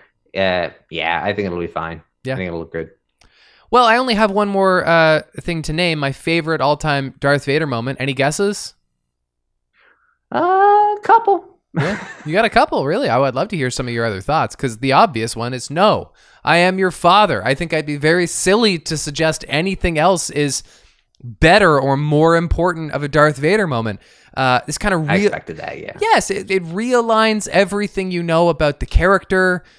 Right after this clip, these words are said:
Speaker 2: about the hero Luke, of course, about the galaxy in general. Uh, and as such, it's,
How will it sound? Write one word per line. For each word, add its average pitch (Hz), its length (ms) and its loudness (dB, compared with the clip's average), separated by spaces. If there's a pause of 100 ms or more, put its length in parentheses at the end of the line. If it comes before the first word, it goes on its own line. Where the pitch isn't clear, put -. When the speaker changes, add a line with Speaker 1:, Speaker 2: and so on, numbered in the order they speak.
(200)
Speaker 2:
about 135 200 -4
the 131 60 -4
hero 127 240 0
Luke, 147 420 4
of 160 100 -6
course, 170 260 -2
about 170 180 -6
the 170 60 -8
galaxy 151 640 0
in 143 120 -4
general. 127 520 -4 (320)
Uh, 127 260 -2 (140)
and 131 160 -4
as 127 180 0
such, - 320 -6
it's, - 480 -8